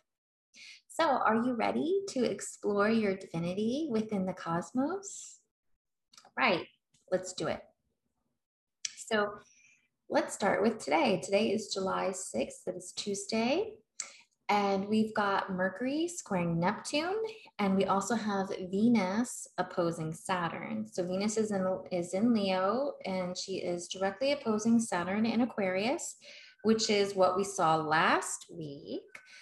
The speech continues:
when Mars was opposing Saturn on July third. So only three days ago. And now that we have Mercury still in Gemini,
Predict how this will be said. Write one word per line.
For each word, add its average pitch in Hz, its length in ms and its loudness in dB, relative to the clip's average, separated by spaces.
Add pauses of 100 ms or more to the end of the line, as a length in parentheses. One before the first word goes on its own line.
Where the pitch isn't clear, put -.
(160)
when 175 360 -2
Mars 190 760 -2 (100)
was 180 520 0
opposing 160 960 -4 (460)
Saturn - 720 0
on 165 220 0
July 156 400 -2 (100)
third. - 380 -4 (240)
So 196 320 2 (140)
only 233 180 4
three 180 160 0
days 156 180 -2
ago. - 240 -4 (1700)
And 208 140 2
now 226 240 6
that 233 160 4
we 214 140 2
have 196 280 0
Mercury 196 440 0
still 196 520 2
in 214 160 2
Gemini, 175 760 -2